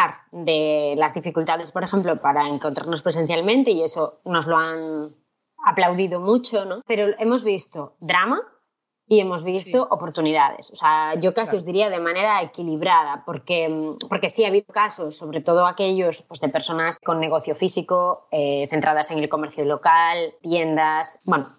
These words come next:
Speaker 1: la parte de comercio es evidentemente la más, eh, tocada,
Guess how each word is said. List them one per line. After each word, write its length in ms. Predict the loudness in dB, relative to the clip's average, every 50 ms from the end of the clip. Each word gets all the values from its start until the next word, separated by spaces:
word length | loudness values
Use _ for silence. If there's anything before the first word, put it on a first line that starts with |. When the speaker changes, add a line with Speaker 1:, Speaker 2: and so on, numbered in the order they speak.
| _ _ _ _ _
Speaker 1:
la 300 | 2 4 4 4 4 2
parte 320 | 0 -2 -2 0 0 0 2
de 160 | 0 -2 -2
comercio 480 | -2 -4 -2 -2 -4 -4 -4 -2 -2 -2
es 140 | -2 -2 -2
evidentemente 640 | -2 -2 0 -2 -2 -2 -2 -2 -2 -2 -2 -2
la 100 | -2 0
más, 420 | 0 0 0 0 -2 -6 -8 -2 0
eh, 300 | 2 4 4 2 2 0
tocada, 460 | -2 2 4 4 4 4 2 -2 -4